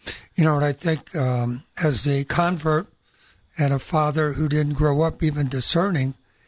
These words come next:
um, a vocation, never even thought,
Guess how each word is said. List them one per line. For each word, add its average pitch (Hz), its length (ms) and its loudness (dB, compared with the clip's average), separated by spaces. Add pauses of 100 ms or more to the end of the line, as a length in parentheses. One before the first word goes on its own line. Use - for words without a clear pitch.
(380)
um, 120 560 0 (120)
a 151 80 0
vocation, 156 800 0
never 147 240 2
even 143 140 0
thought, 165 300 0